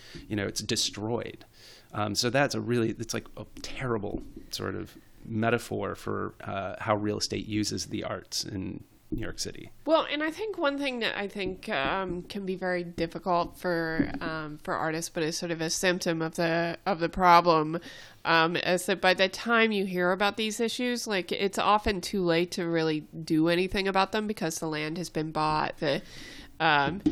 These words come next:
Speaker 2: you know, the, the deals have already been cut, and you're just, like, sort of like, "Well, wait a minute, I,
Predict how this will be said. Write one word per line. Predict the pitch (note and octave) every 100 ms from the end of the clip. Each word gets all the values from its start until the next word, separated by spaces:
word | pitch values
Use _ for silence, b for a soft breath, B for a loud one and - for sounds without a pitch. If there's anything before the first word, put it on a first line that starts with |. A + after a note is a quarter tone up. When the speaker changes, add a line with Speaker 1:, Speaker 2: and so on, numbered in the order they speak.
| B B B -
Speaker 2:
you | F#3+ F#3
know, | E3+ D#3
the, | D#3 -
the | F#3+ G3+
deals | - F3+ F3 D#3+
have | G3+ F3+
already | E3+ F3+ F3
been | E3 D#3+
cut, | - G3+ E3 D3 - - b
and | - E3 E3+
you're | E3+
just, | E3+ E3
like, | D#3+ C3+
sort | - D#3+
of | E3
like, | F#3 -
"Well, | G#3+ G#3+
wait | B3 C#4
a |
minute, | G#3 D#3+ D#3 -
I, | F#3 G#3 F#3+